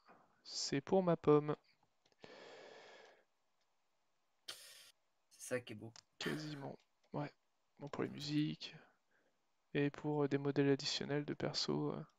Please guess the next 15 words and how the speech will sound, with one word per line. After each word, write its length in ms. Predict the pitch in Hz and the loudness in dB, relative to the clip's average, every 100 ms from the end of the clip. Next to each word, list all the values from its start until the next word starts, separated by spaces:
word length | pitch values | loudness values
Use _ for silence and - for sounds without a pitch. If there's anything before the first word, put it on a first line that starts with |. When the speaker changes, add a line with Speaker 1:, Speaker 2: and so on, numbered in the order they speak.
| _ _ - | _ _ 0
Speaker 1:
dans 140 | 160 | 0
Kadik. 600 | 156 147 - - - - - _ - - - | 2 0 0 -8 -10 -14 -20 _ -20 -20 -14
Speaker 2:
Mhm. 160 | 117 117 - 143 | -14 -14 -6 6
Speaker 1:
Là, 340 | 139 143 147 | 8 8 4
c'est 280 | - 143 135 | 2 4 10
là 160 | 147 | 12
où 100 | 147 | 12
j'ai 100 | 139 | 8
de 100 | 135 | 4
l'aide 140 | 143 139 | 6 6
pour 160 | - | 2
le 80 | 131 | 0
coup, 180 | - 143 | 0 0
réalisation 680 | 139 143 139 139 131 - 143 | 8 8 8 4 0 0 -6
pure. 360 | - 147 - | -2 -2 -2